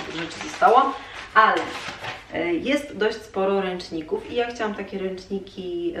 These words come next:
do łazienki tutaj, e, dla gości, takie do rąk, e, i pomyślałam, że spróbuję.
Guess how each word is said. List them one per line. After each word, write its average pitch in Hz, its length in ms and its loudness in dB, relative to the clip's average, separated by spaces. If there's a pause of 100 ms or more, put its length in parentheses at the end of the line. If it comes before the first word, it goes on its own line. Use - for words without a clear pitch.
do 185 100 -4
łazienki 170 840 -6 (100)
tutaj, 160 400 -6 (480)
e, 151 160 -6
dla 151 180 -4
gości, 214 640 -2
takie 180 200 -6
do 175 160 -2
rąk, 233 460 -2 (640)
e, - 220 -14
i - 40 -20
pomyślałam, 233 680 0
że 190 180 -6
spróbuję. 170 800 -2